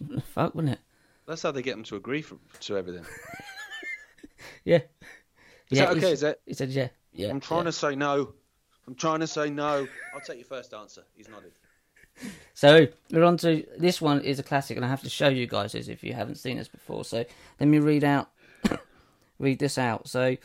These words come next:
Speaker 1: <coughs> Liam Fro, "This is Planet Earth.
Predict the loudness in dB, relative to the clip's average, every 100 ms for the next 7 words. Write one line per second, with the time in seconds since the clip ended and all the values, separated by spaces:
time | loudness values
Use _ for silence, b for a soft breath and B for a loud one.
0 | _ _ _ _ 4 6 4 2 -4 _
1 | _ _ _ _ _ -4 0 0 0 2
2 | 0 -2 -6 -4 -2 -2 0 2 4 2
3 | 2 -6